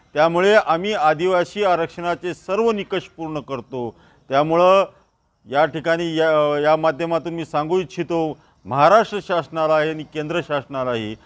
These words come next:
बंजारा समाजाला त्याच्या अधिकाराची आता जाणीव झालेली आहे. आता तुम्ही आम्हाला या एसटी आरक्षणाच्या बाहेर ठेवू शकत नाही,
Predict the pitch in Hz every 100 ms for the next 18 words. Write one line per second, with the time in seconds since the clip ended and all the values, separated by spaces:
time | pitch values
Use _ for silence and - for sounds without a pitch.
0 | _ _ - 98 143 147 165 170 156 156
1 | 156 156 156 156 156 143 151 139 127 147
2 | 151 147 143 143 139 139 117 123 147 143
3 | 135 147 151 160 185 190 _ _ - 131
4 | - 196 196 180 175 165 139 - _ _
5 | _ _ 120 139 170 180 185 180 175 170
6 | 160 - 175 165 - 160 160 160 143 143
7 | 147 139 110 143 180 - 165 156 - 156
8 | 151 185